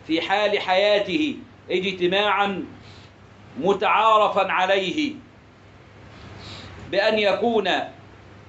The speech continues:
على الأرض على العادة، بخلاف ما كان في السماء وما كان بين السماء والأرض. يبقى هم مين؟ من اجتمع. يبقى كل من اجتمع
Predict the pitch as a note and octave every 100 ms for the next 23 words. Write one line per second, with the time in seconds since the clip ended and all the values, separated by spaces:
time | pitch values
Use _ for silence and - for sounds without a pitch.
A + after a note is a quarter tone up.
0 | - - F#3+ - G#3+ F#3+ G#3+ B3 A#3+ B3+
1 | B3+ - - E3 F#3 E3+ D#3+ G3 F3+ C#3
2 | - - - - - G3+ G#3+ A#3+ A#3 G3+
3 | F3+ E3+ F3 E3+ G3+ F3 E3 D#3+ E3 E3
4 | D3+ D3 D#3 D3+ F3 D#3+ E3 D#3+ C#3+ D#3+
5 | D#3+ D#3 D#3 C3 - C#3 C#3 B2+ A#2+ G#2
6 | F#2 - - - - - - - - -
7 | - - - B2+ D#3 D#3 G3 F3+ F3 F3+
8 | F3+ F3 C#3+ - - - A2+ D#3 D#3+ C3
9 | - D#3+ C#3 G2 - - - - - -
10 | - - - - - - - - - -
11 | - - - - - - - - - -
12 | - - - - - - - - - -
13 | - - - - - - - - - -
14 | - - - - B2 C#3 C#3 G#3 A3 F#3
15 | F3+ E3 D3+ G#3+ G#3 G3 G#3